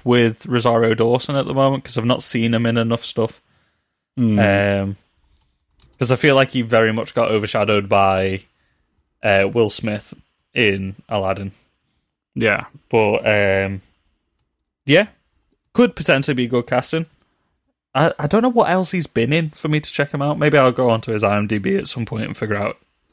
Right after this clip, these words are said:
Speaker 1: what he's been in.
Speaker 2: Mm-hmm.
Speaker 1: Speaking of casting, though, Supergirl for the Flash film has been cast.
Speaker 2: Ooh, I did see this for the,
Speaker 1: So
Speaker 2: uh, the Andy Machete's, uh, Flash movie, the Flashpoint movie that we're gonna be getting.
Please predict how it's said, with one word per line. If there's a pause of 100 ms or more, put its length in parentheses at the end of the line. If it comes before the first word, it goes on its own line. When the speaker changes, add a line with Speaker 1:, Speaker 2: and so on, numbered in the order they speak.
(120)
Speaker 1:
what
he's
been
in. (1200)
Speaker 2:
Mm-hmm.
Speaker 1:
Speaking
of (320)
casting,
though, (880)
Supergirl
for
the
Flash
film
has
been
cast.
Speaker 2:
Ooh,
I
did
see
this
for
the,
Speaker 1:
So
Speaker 2:
uh,
the
Andy
Machete's, (100)
uh,
Flash
movie,
the
Flashpoint
movie
that
we're
gonna
be
getting.